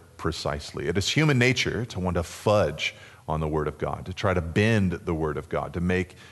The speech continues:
uh, God's commandments, uh, less clear than they actually are.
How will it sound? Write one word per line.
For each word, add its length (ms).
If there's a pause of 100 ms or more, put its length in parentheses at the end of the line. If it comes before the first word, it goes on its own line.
(140)
uh, 180
God's 440
commandments, 960
uh, 280
less 540 (300)
clear 580
than 220
they 100
actually 560
are. 300